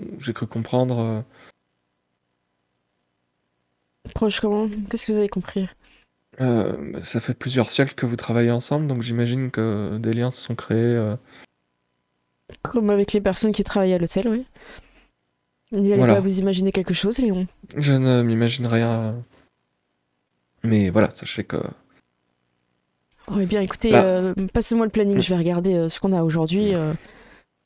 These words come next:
Speaker 2: Tu lui, tu lui passes le planning.
Speaker 1: Ouais.
Speaker 2: Attends, j'ai, j'ai le planning écrit, mais <laughs> en fait,
Speaker 1: Ouais.
Speaker 2: le chat est dessus. Ah. <laughs> Bah, chat, va-t'en. Attendez, j'ai un problème de chat.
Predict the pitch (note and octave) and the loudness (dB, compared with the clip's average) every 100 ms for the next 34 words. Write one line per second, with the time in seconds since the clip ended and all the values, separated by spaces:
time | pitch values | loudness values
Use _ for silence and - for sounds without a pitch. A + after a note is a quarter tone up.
0 | - - F#3+ F3+ E3+ - F#3 A3 A3+ G3 | -10 -4 0 0 0 0 0 2 0 0
1 | G3 G#3+ A#3+ A3+ - E3 D#3+ F#3+ F3 G3 | 2 4 4 2 -4 -4 0 0 0 0
2 | A3+ A3+ B3+ A#3 - - D#4+ C4 A3+ A#3+ | 2 2 4 2 0 -2 -2 0 0 0
3 | C#4+ B3+ A#3+ F4 - D4+ C#4 F4+ - G#4+ | 0 0 2 2 4 4 6 2 2 4
4 | G4 - F4 F4+ - G4+ E4+ E4 E4 D#4+ | 4 4 2 2 0 2 2 2 2 2
5 | E4+ D4+ G#4 - - D#4 - C#4 D4+ - | 0 -2 -6 -8 -10 -8 0 2 2 2
6 | D#4 G#4 - - - - - D4 D4 - | 0 -2 -6 -10 -10 -8 0 2 2 2
7 | F#4 F4 E4 - F4 E4+ - - - - | 2 2 0 0 -2 -2 -8 -18 -18 -20
8 | _ A#3+ B3 A#3+ - - _ _ - A#3 | _ -4 -2 -2 -4 -8 _ _ -6 -2
9 | A3+ - B3 A#3+ A#3 - B3+ | -2 0 2 2 0 0 -2